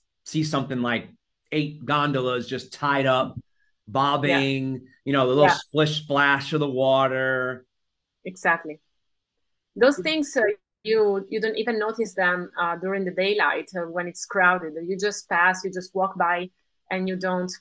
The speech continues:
Speaker 2: even pay attention. While at night, you can notice all those details that make a difference.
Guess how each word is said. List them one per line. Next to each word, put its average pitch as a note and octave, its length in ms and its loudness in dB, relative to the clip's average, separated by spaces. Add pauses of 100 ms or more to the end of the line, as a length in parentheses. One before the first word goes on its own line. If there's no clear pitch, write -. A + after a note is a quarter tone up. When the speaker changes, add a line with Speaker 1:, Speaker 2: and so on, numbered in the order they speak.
(100)
Speaker 2:
even G3 220 -4
pay F#3 160 -4
attention. E3 600 -6 (120)
While F#3+ 220 2
at F#3 140 -2
night, F#3+ 380 0
you F#3+ 80 -2
can F3 400 -6
notice F#3 400 -6
all F#3+ 200 -4
those F#3+ 280 -4
details F3+ 680 -8
that - 160 -8
make F#3 260 -6
a E3+ 40 -12
difference. D#3 600 -14